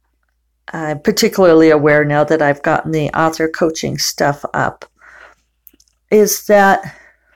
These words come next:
I keep coming back to my major, major goal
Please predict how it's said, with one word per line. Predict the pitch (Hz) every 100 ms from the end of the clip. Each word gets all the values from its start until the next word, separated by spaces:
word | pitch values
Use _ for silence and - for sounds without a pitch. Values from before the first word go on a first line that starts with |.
| _ _ _ _ _ _ _ _ _ _ _ _ _ _ _ _ -
I | 220
keep | 330 320
coming | 311 262 214
back | 196 185
to | -
my | 180 208 220 226
major, | 214 196 190 202 - _
major | 180 196 208 226
goal | - 147 113 85 139